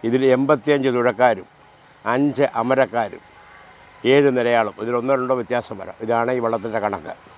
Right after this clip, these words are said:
സാബു നാരായണനാശാരിയാണ് ഇതിൻ്റെ പണി പൂർത്തീകരിച്ചിരിക്കുന്നത്. ഒരു പൈസ വില തുടങ്ങിയാണ്. പക്ഷേ ഇപ്പോൾ ഏതാണ്ടൊരു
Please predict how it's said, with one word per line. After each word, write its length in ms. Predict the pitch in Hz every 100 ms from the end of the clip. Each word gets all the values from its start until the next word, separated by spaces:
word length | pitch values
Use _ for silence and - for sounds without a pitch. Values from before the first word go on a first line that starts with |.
| - - - -
സാബു 320 | 143 147 160 170 160
നാരായണനാശാരിയാണ് 840 | 151 156 156 147 139 143 139 131
ഇതിൻ്റെ 140 | 135 123
പണി 100 | 131 135
പൂർത്തീകരിച്ചിരിക്കുന്നത്. 1040 | 120 120 117 113 117 104 113 110 104 92 95 147
ഒരു 100 | 165
പൈസ 220 | 156 147 - 156
വില 100 | 139
തുടങ്ങിയാണ്. 400 | 131 123 123 107 107
പക്ഷേ 160 | 131 131
ഇപ്പോൾ 180 | 110 156 151
ഏതാണ്ടൊരു 420 | 151 143 147 147